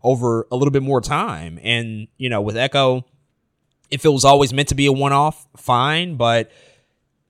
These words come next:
in that case, then, yeah, we, we kinda need to see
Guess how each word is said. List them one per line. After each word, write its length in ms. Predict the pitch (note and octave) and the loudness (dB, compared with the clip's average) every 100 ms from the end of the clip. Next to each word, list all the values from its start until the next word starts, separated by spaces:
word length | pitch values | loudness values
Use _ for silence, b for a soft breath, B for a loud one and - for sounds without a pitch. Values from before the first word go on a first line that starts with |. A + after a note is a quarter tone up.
| _ | _
in 140 | C#3+ C#3 | -4 2
that 240 | C#3+ - | 2 2
case, 340 | D#3+ C#3+ D3 | 0 0 0
then, 260 | - B2 A2+ | 0 0 2
yeah, 160 | B2 G#2+ | 4 4
we, 240 | B2+ C#3 | 4 2
we 160 | B2+ C3+ | 0 -2
kinda 400 | - F3 F3+ D#3+ | 0 0 0 0
need 360 | C#3+ D3 C#3 | -2 -4 -2
to 100 | - | -4
see 760 | A#2+ - D#3 C#3+ A2+ G2+ F#2+ | -2 0 0 0 -2 -6 -10